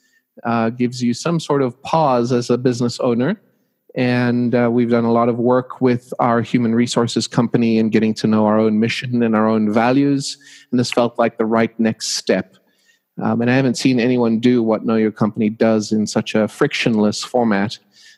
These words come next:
Being able to log in and see what everybody's responses are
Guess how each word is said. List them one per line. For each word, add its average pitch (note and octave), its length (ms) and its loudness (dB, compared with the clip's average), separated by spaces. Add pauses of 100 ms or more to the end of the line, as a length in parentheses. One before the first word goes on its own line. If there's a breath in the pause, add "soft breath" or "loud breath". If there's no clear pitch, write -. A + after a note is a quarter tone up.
(140)
Being A#2 160 2
able A2 140 2
to - 120 -8
log G#2+ 300 0
in G#2+ 260 2
and G#2 300 0
see A2+ 340 0
what A2 140 2
everybody's G#2+ 480 0
responses A2+ 720 -2
are G#2+ 420 0